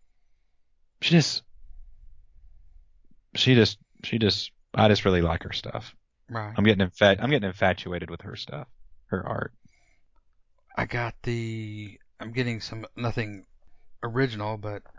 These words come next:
Speaker 2: she's done some cover, covers recently. Like, I think the latest issue of Lois Lane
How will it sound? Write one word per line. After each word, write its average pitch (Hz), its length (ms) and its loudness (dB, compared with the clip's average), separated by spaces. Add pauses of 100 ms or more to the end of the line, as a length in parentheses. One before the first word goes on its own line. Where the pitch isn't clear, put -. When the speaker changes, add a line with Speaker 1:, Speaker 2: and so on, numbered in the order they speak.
(720)
Speaker 2:
she's 147 220 -6
done 135 140 2
some 107 140 -12 (300)
cover, 110 480 -4 (520)
covers 113 320 -4
recently. 104 320 -10
Like, 113 160 0
I - 40 -4
think 143 240 -4
the 117 200 2
latest 120 480 2
issue 127 320 -2
of 104 140 -10
Lois 117 400 -4
Lane 127 500 -2